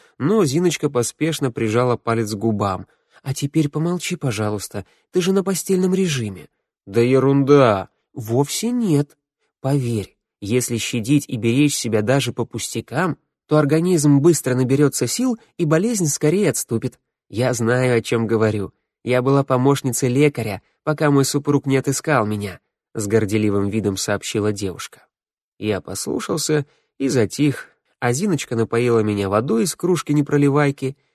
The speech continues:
проверила повязки и зачем-то поставила градусник. По-моему, ей просто было интересно, как он работает.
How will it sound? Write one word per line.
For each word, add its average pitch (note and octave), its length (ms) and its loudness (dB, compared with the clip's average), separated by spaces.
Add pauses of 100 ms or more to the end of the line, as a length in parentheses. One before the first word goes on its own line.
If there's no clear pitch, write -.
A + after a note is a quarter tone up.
(100)
проверила B2 440 2
повязки D#3 560 -2
и A3+ 300 -2
зачем-то D3 500 0
поставила C#3+ 520 0
градусник. G2 720 -2 (400)
По-моему, A2+ 440 0
ей F#2+ 140 -4
просто B2+ 380 -4
было G#2+ 240 0
интересно, G#2+ 540 -2
как G#2+ 180 -4
он G#2+ 120 0
работает. G2 580 -4